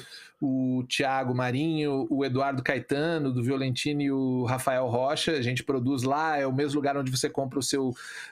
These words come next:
o seu Apocalypse World, o Dungeon World, tem meus jogos, tem meus suplementos pra Dungeon World lá. Tem um, um blog chamado zeokang ponto wordpress ponto com, onde tem umas ideias malucas sobre jogos lá também, e um pouquinho da minha história. Tá meio,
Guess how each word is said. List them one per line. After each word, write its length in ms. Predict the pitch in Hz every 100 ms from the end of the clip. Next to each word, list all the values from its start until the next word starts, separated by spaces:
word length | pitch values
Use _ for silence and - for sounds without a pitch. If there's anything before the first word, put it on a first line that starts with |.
| -
o 180 | 156 139
seu 220 | - 147
Apocalypse 460 | 131 131 139 123 131
World, 360 | 139 190 180
o 40 | 147
Dungeon 280 | 147 131
World, 260 | 135 175 160
tem 140 | -
meus 200 | 151 127
jogos, 360 | - 170 165 135
tem 100 | 147
meus 140 | 143
suplementos 440 | - - 139 143 135
pra 120 | 143
Dungeon 280 | 127 127 123
World 280 | 123 131 120
lá. 340 | 139 175 175 170 - - - -
Tem 240 | 180 180
um, 120 | 180 165
um 160 | 160 143
blog 380 | 151 175 170
chamado 400 | 160 160 151 151
zeokang 840 | 139 135 165 160 160 165 185 185 170
ponto 500 | 160 165 165 160 156
wordpress 800 | 143 139 156 160 151 139 143 147
ponto 240 | - 135
com, 240 | - 165 196
onde 160 | 143
tem 140 | 127 156
umas 180 | 147 131
ideias 340 | 135 139 131
malucas 480 | 127 139 131 127 -
sobre 260 | - 135 135
jogos 340 | 127 123 123
lá 140 | 127 127
também, 560 | 160 165 160 208 233 - - -
e 80 | -
um 80 | 170
pouquinho 300 | 185 - 175
da 100 | 160
minha 200 | 151 156
história. 540 | 156 - 160 185 214 208 180 -
Tá 100 | -
meio, 460 | 196 190 202 202 170